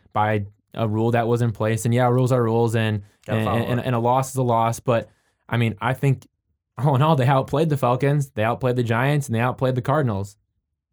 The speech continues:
Speaker 1: Th-, they're a good team. They're, they, they are like a three and oh team. They're a two and one
Speaker 2: Mm-hmm.
Speaker 1: team that's like a three and, three and oh team to me.
Speaker 2: Yeah.
Speaker 1: I think they're the real deal, a hundred percent all the way.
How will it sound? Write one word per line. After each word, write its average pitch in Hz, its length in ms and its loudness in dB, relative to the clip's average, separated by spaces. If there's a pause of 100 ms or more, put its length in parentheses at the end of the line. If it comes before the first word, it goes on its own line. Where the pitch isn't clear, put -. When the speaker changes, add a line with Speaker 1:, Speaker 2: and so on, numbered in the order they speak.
Speaker 1:
Th-, - 160 -8
they're 123 200 2
a 160 60 2
good 135 260 0
team. 139 280 0
They're, 123 200 0
they, 127 520 0
they 139 140 2
are 139 120 4
like 165 240 2
a 147 80 2
three 143 240 0
and 127 100 2
oh 123 80 0
team. 104 240 -4
They're 117 120 -2
a 110 40 -4
two 156 280 -2
and 160 100 0
one 143 180 0
Speaker 2:
Mm-hmm. 135 40 0
Speaker 1:
team 127 260 0
that's 107 180 -4
like 110 200 -2
a 104 60 -2
three 110 260 -2
and, 110 280 -2
three 117 180 -2
and 107 80 -2
oh 107 100 -2
team 101 260 -4
to 104 100 -4
me. 104 240 -2 (320)
Speaker 2:
Yeah. 101 220 -12
Speaker 1:
I 127 120 0
think 131 200 0
they're 117 120 2
the 110 80 0
real 104 200 2
deal, 107 280 0
a 98 60 -2
hundred 120 200 0
percent 107 420 -4
all 107 160 0
the 107 80 0
way. 104 340 2